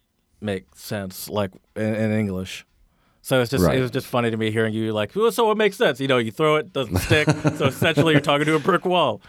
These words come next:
Speaker 1: It's like, nah, I mean,
Speaker 2: Right.
Speaker 1: okay, it's, it still doesn't really make any sense, but that's why I
Speaker 2: Right.
Speaker 1: love the untranslatables.
Speaker 2: That is
Speaker 1: Holy
Speaker 2: true.
Speaker 1: shit.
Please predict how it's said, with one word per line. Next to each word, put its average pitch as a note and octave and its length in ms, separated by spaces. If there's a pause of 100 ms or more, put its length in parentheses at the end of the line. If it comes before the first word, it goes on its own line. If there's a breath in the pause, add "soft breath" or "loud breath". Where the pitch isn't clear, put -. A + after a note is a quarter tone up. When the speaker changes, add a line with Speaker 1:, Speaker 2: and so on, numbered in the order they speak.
(120 loud breath)
Speaker 1:
It's - 80
like, F#3 160
nah, F#3 160
I G3 60
mean, F3+ 220
Speaker 2:
Right. E3+ 120
Speaker 1:
okay, B2 300
it's, A#2 240
it - 120
still D#3 180
doesn't C3 120
really A#2 100
make A2 100
any G#2+ 80
sense, A2+ 260
but A2 220 (220 loud breath)
that's E3 200
why E3 160
I D#3+ 60
Speaker 2:
Right. D#3 80
Speaker 1:
love C#3+ 100
the D3+ 100
untranslatables. C3+ 840 (600 loud breath)
Speaker 2:
That F2+ 160
is G2 80
Speaker 1:
Holy A3 180
Speaker 2:
true. A2 100
Speaker 1:
shit. C#3+ 400